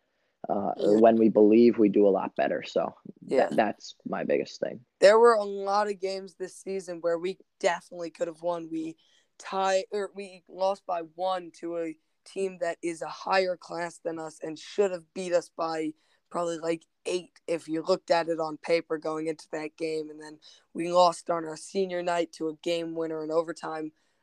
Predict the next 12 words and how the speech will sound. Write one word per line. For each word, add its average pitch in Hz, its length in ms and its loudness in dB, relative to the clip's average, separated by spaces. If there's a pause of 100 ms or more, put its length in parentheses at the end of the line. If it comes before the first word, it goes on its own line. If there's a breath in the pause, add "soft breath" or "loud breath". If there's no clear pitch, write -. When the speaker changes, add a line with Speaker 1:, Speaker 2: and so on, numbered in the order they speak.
(180)
Speaker 2:
Yeah, 208 160 6
and 196 100 0
going 247 280 2
back 214 320 -2 (180)
to 196 320 -4 (260)
what 196 240 -6
you 214 100 -14
said 202 300 -6
the 196 140 -2
other 190 180 0
day 185 320 2
where, 170 400 -4